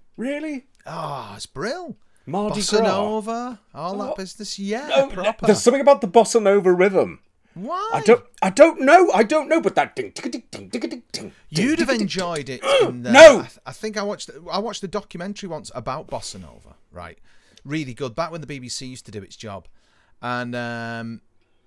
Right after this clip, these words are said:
Speaker 2: it was a form of music that was banned originally. You'd have
Speaker 1: Good.
Speaker 2: enjoyed this bit. And, uh,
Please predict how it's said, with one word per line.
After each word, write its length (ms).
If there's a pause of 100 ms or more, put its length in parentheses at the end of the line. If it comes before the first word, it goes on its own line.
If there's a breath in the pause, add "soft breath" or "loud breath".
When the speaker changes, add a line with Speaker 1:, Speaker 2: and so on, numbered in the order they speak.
(480)
Speaker 2:
it 160
was 200
a 100
form 420
of 120
music 440
that 120
was 120
banned 580
originally. 600
You'd 220
have 80
Speaker 1:
Good. 180
Speaker 2:
enjoyed 220
this 180
bit. 280 (500)
And, 420
uh, 400